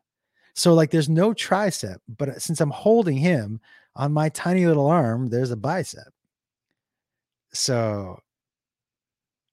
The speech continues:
you know, it's, it's, yeah, I'm still here, Andrew. I'm still here. Uh, Ray Ray, that's a good question. "Jackie,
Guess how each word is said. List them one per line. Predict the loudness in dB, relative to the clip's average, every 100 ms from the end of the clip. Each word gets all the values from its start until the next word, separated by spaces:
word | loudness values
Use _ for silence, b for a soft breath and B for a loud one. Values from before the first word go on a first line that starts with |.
| _
you | -2 0
know, | 2 -2 -4
it's, | -8 -10 -12 -6
it's, | -4 -4 -6 -10 -12 -14 _ -2
yeah, | 2 2
I'm | 0
still | 0 0
here, | 2 2
Andrew. | 0 -2 -6 -14 _ _ _ _ _ _ _ _ _ _ _ _ _ _ _ -6
I'm | -6
still | -2 -4
here. | -2 -4 -8 _ _ _ _ _ _ _ _ _ _ _ _ _ _ -2
Uh, | 0 2 2 2 0 -2
Ray | 2 4 6
Ray, | 6 6 4 -4 _ _ _ _ _ _ _ -10
that's | -8
a | -4
good | -2
question. | 2 2 0 -2
"Jackie, | 0 2 0 -2 -2 -6